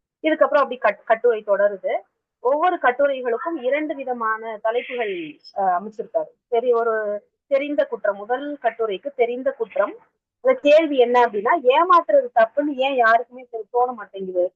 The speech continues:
அப்படின்ற கேள்வி. பொதுவா இந்த சமுதாயத்துல எத்தனையோ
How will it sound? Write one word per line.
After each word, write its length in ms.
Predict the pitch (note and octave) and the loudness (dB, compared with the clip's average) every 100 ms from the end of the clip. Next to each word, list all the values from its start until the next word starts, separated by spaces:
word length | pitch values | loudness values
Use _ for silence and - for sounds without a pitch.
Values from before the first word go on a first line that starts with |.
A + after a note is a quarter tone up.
| _ - | _ -10
அப்படின்ற 360 | G3+ A3 A3 G#3 F#3+ E3 | -4 0 4 6 4 0
கேள்வி. 420 | - F3+ F3+ A3+ E4+ - _ _ _ _ | -2 -4 -4 -10 -12 -20 _ _ _ _
பொதுவா 380 | C#4 C#4 D4 D4+ F#4 F4 - | 0 2 4 4 4 2 -2
இந்த 220 | A#3 A3+ G#3 G#3 | 2 4 4 2
சமுதாயத்துல 640 | A3+ B3 C4 A#3+ - G3+ G3+ E4+ _ _ _ _ _ G3+ | 0 2 0 0 -4 -8 -6 -8 _ _ _ _ _ -4
எத்தனையோ 520 | G#3+ - D4+ D4+ | -4 -2 -2 0